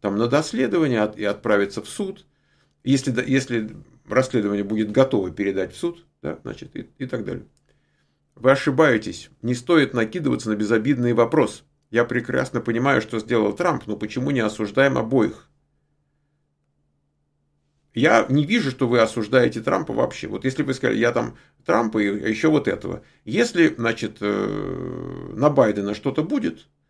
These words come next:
значит, соответственно, будет. Будет суд, будет расследование, будет все что угодно. П-, почему? А поч-, а, а, а что вы хотите, чтобы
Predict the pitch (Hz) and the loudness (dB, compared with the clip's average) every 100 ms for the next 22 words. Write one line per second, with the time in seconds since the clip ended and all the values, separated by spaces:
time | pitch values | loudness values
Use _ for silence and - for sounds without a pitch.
0 | _ _ - 147 165 160 175 175 233 - | _ _ -10 -6 -6 0 0 0 -4 -4
1 | 202 180 190 180 - _ _ _ _ 117 | -4 -4 -6 -8 -12 _ _ _ _ 0
2 | 127 123 - 220 151 123 117 110 120 - | 2 2 -2 -2 0 0 0 2 0 0
3 | 135 180 131 120 107 131 127 165 160 196 | -2 0 0 0 0 0 0 -4 -4 -4
4 | 202 - - _ _ _ _ _ - 107 | -2 -4 -8 _ _ _ _ _ -14 -6
5 | 120 - 131 202 120 - 131 139 143 139 | -4 -4 -6 -2 -2 -2 -2 2 2 2
6 | 151 143 - - 196 - 156 - - - | 0 0 0 4 4 4 0 -2 -12 -8
7 | 127 117 | -4 -2